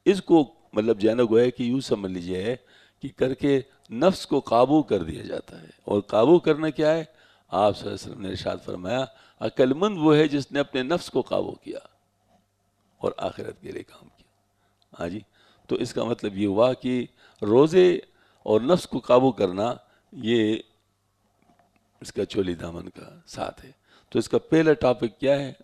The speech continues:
وہ یہی ہے، روزے میں نفس کو قابو کرنے کی مشق۔ اس کے بعد ایک دوسرا topic بھی روزے کے متعلق ہے، اور وہ یہ ہے کہ رمضان کے فضائل اور ضروری مسائل پر ایک نظر۔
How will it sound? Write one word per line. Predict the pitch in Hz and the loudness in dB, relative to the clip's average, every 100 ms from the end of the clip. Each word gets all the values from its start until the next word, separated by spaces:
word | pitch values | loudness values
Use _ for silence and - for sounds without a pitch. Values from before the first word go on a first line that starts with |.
| - | -10
وہ | 95 92 | -4 -4
یہی | 87 87 | -4 -8
ہے، | 87 | -2
روزے | 101 110 110 | 0 0 -2
میں | 107 | -4
نفس | 101 95 - | -8 -10 -12
کو | 110 | -14
قابو | - - 90 95 | -8 -8 -10 -14
کرنے | - 87 - | -14 -14 -18
کی | - - - _ _ _ _ - | -10 -10 -10 _ _ _ _ -12
مشق۔ | - - - _ _ _ _ _ _ - - - | -12 -12 -20 _ _ _ _ _ _ -20 -20 -8
اس | 190 - | -6 0
کے | 165 | 4
بعد | 156 160 139 | 6 4 2
ایک | - 117 | -4 -2
دوسرا | 127 185 185 | -2 0 2
topic | 151 139 139 | 4 2 2
بھی | 113 | 2
روزے | 113 107 107 | 2 2 -2
کے | 107 | -6
متعلق | 95 - 87 82 - | -10 -10 -10 -10 -6
ہے، | 107 175 - _ _ _ _ - | -4 -4 -10 _ _ _ _ -2
اور | 101 | 0
وہ | 110 123 | 2 2
یہ | 101 | 2
ہے | 107 131 | 2 2
کہ | 127 | 0
رمضان | 107 101 113 139 156 151 | 0 2 2 4 2 0
کے | 123 | -4
فضائل | 104 98 101 113 127 110 | -2 0 2 2 2 -2
اور | - 95 | 0 0
ضروری | 87 95 151 170 104 | 2 4 4 4 2
مسائل | 95 - 90 101 113 - | -2 -6 -8 -8 -12 -10
پر | - | -10
ایک | - - | -12 -18
نظر۔ | - 101 | -18 -18